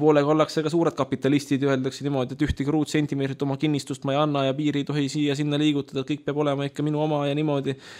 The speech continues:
Aga kui me räägime siin, ütleme, Petserimaast, seal on ka ju kinnistud, võtame seda, ütleme, puht siukselt, äh, noh, kapitalistlikult või, või pragmaatiliselt või, või küüniliselt, eks ole, kuidas keegi tahab. Seal on ju kinnistud, see on kinnisvara, eks ole, seal on mets,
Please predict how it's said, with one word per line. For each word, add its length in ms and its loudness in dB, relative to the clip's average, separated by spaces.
Aga 160 -6
kui 80 2
me 140 4
räägime 340 2
siin, 220 -2
ütleme, 260 -4
Petserimaast, 680 -2
seal 160 -2
on 100 -4
ka 80 0
ju 160 2
kinnistud, 520 0
võtame 340 -2
seda, 240 -2
ütleme, 300 -4
puht 260 -6
siukselt, 560 -4
äh, 160 0
noh, 180 -4
kapitalistlikult 960 2
või, 180 6
või 140 2
pragmaatiliselt 800 2
või, 140 2
või 120 0
küüniliselt, 580 4
eks 160 -8
ole, 140 -2
kuidas 200 -6
keegi 240 0
tahab. 320 2
Seal 160 -2
on 140 0
ju 60 -4
kinnistud, 440 -2
see 140 -6
on 60 -8
kinnisvara, 580 2
eks 180 -8
ole, 160 -2
seal 140 -2
on 100 -4
mets, 320 -2